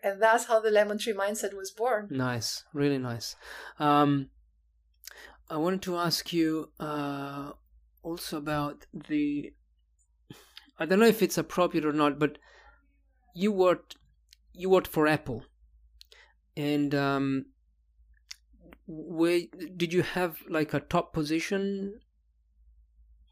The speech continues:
Speaker 2: on, in, in the company?
Speaker 1: Yes, it was, it was pretty senior. Uh,
Speaker 2: Mm.
Speaker 1: so I was the,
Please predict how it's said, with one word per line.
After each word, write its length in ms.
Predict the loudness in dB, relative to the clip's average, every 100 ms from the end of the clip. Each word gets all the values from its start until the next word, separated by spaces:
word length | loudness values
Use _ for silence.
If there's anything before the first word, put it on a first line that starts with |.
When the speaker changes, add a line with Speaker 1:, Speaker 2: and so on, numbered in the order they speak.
| -20 -10
Speaker 2:
on, 680 | -4 -2 0 0 -2 -4 -4
in, 100 | -4
in 120 | -2
the 80 | 0
company? 560 | 0 0 0 0 0 -4 _ _ _ _ _ _ _ _ _ _ _ _ _ _ _ _ _ _ _ _ -10
Speaker 1:
Yes, 460 | -2 0 0 -2
it 100 | -4
was, 240 | -4 -4 -4 -4
it 100 | -2
was 140 | -2
pretty 240 | -2 -4
senior. 380 | -4 -4 -2 -4 -6 -8
Uh, 160 | -2 0
Speaker 2:
Mm. 60 | 2
Speaker 1:
so 140 | 4
I 60 | 4
was 200 | 4 2
the, 280 | 4 4